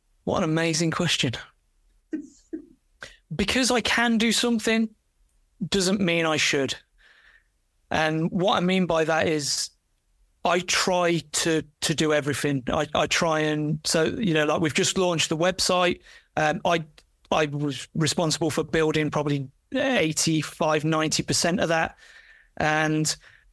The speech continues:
now that it's done, I'm still continuing down the line of building funnels and linking that to, like, a mini course, for example. Then I'm,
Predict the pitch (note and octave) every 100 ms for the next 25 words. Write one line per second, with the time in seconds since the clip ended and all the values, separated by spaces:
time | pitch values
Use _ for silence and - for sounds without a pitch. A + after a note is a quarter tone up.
0 | _ _ _ _ _ _ _ _ - F3
1 | F3+ F3 E3 F3+ - - F3+ G3 A3 A3
2 | E3+ - F#3+ F3+ F3+ - G3+ F#3+ F3 E3+
3 | E3 E3 E3 D#3+ D#3+ D3+ E3 D#3+ D#3 C#3+
4 | F3 E3 D#3 D3+ C#3 - D3+ D3+ D3+ D3+
5 | D3+ - - - - F3+ E3 D#3 D#3+ D#3+
6 | E3 - D#3+ D#3 D#3 E3+ E3 D#3+ - D#3+
7 | C3+ - D3+ E3 D#3 C#3 D#3 D3 - -
8 | - F3 E3+ E3